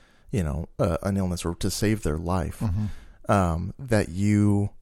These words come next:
Speaker 1: forfeit your wants. And that, that's something that seems as simple as that, as, well, of course a good God would save my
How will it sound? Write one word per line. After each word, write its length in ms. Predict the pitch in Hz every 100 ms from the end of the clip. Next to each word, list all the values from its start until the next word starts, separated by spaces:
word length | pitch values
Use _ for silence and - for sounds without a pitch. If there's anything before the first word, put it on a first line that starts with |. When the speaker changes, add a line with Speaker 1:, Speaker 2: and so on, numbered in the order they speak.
| _
Speaker 1:
forfeit 640 | - - 113 104 113 107 -
your 600 | 95 92 87 87 82 - - -
wants. 540 | 92 78 58 - - -
And 200 | - 120 113
that, 220 | 110 -
that's 200 | 107 -
something 220 | 135 127
that 120 | 98
seems 480 | - - 151 170 143
as 140 | 95
simple 360 | - 190 185 78
as 100 | 73
that, 240 | 87 87 -
as, 240 | 110 98 -
well, 160 | 107
of 100 | 101
course 260 | - 131 117
a 80 | 95
good 380 | 98 113 104
God 260 | 104 95 95
would 180 | 92 92
save 360 | - 95 95
my 300 | 92 82 82